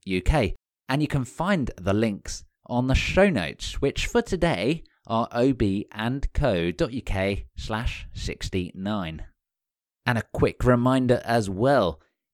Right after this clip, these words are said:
if you have not checked out my Retail Project Manager Success Program,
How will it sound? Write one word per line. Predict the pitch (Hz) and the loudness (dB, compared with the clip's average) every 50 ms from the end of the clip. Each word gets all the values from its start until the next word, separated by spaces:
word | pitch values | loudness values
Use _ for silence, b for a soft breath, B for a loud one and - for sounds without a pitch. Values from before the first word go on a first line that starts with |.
| - - | -4 -2
if | 127 - - | -2 -2 0
you | 160 165 165 | 0 0 0
have | 151 147 127 139 | 0 0 -2 -4
not | 151 156 170 165 - - - _ _ _ | -4 -2 -2 -4 -4 -8 -16 _ _ _
checked | - - 156 127 - - - - - | -4 -2 -2 -2 -2 -6 -14 -8 -4
out | 127 127 127 - - - - | -2 -2 -2 -4 -6 -10 -8
my | 117 110 104 | -4 -2 -2
Retail | 104 101 120 131 127 - 139 123 123 123 | 0 2 0 0 2 4 4 4 4 2
Project | - - 120 117 - 123 - - | 2 0 0 0 0 0 -2 -2
Manager | 117 113 117 120 113 101 120 113 98 - | -2 0 0 0 0 0 0 -2 -2 -4
Success | - - - 104 - - - - 170 160 - | -8 -8 -8 -6 -6 -4 0 2 2 2 2
Program, | - - 170 165 156 160 165 160 160 160 160 | 2 4 4 4 4 4 2 2 2 -2 -4